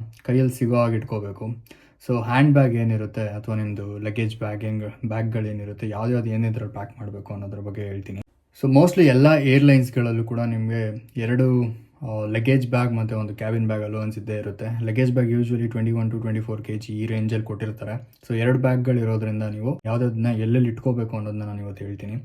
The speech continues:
So, mainly ನಿಮ್ಮ ಎಲೆಕ್ಟ್ರಾನಿಕ್ ಗ್ಯಾಡ್ಜೆಟ್ಸ್, ಆ, ಫೋನ್ ಆಗಿರ್ಬೋದು, ಲ್ಯಾಪ್‌ಟಾಪ್ಸ್ ಆಗಿರ್ಬೋದು, ಟ್ಯಾಬ್ಲೆಟ್ಸ್ ಆಗಿರ್ಬೋದು, ಅಮ್,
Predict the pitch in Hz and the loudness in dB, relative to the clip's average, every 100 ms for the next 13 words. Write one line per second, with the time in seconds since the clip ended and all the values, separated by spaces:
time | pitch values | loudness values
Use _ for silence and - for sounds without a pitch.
0 | - - - - 131 120 139 170 170 143 | -14 -20 -20 -4 2 6 6 6 6 6
1 | 120 117 - 123 120 110 107 104 107 - | 4 2 0 0 0 -2 -6 -4 -8 -10
2 | - - 113 110 - 131 135 117 110 104 | -20 -10 -6 -6 0 2 4 2 -2 -4
3 | 107 104 107 107 107 117 - 117 110 110 | -8 -10 -8 -6 -4 -6 -2 -4 -4 -6
4 | 107 104 104 107 101 110 113 110 113 104 | -6 -6 -8 -8 -4 -4 -2 -4 -4 -8
5 | 104 101 101 104 104 - _ _ _ _ | -8 -8 -8 -8 -10 -12 _ _ _ _
6 | 104 | -12